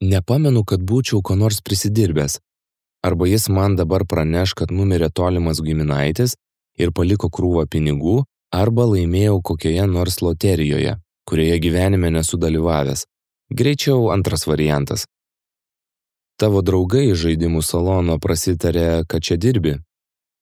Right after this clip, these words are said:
Kalbėdamas taip saldžiai nusišypso, kad net nusipurtau.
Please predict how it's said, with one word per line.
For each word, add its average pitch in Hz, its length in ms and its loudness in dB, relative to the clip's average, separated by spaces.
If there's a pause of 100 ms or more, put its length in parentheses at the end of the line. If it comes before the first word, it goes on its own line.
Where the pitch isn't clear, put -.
(300)
Kalbėdamas 92 640 0 (100)
taip 113 220 0
saldžiai 87 420 -2
nusišypso, 80 760 -4 (440)
kad 87 160 -2
net 117 200 0
nusipurtau. 82 680 -2